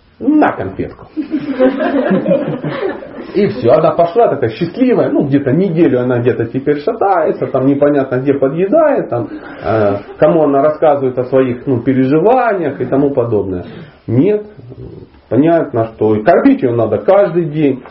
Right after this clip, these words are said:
слушать о ее проблемах нужно каждый день, так же, как мужчине нужно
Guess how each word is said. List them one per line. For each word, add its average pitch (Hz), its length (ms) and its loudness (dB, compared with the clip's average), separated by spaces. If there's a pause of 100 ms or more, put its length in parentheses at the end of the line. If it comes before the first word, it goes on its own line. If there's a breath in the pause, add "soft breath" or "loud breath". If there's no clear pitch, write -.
(140)
слушать 233 400 0
о 135 60 2
ее - 260 2
проблемах 170 500 -2
нужно 110 340 -2
каждый 143 500 0
день, 101 200 -4
так 127 180 -2
же, 131 60 -2
как - 220 -4
мужчине 135 400 0
нужно 110 400 0